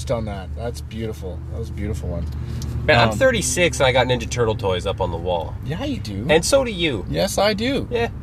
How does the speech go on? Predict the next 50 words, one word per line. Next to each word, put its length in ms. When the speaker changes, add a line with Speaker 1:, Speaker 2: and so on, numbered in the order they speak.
Speaker 1:
Yeah. 180
Well, 240
not 200
on 120
the 60
wall, 380
but 100
I 80
have 280
Speaker 2:
On 80
a, 40
like, 140
a 40
shelf 320
or 60
whatever 260
you 100
got 180
'em 100
on. 160
Speaker 1:
No, 340
I 60
don't 180
have 140
'em 100
on 120
a 60
shelf. 320
Speaker 2:
You 60
just 160
play? 220
Speaker 1:
They're 100
just 160
tucked 260
away. 280
They're 120
tucked 280
away. 280
But 240
Speaker 2:
Shit. 480
Speaker 1:
yeah. 200
Speaker 2:
Shit. 680
Speaker 1:
Anyways, 540
uh, 640
yeah, 340
man, 300
that, 480
that 300
was 160
great. 440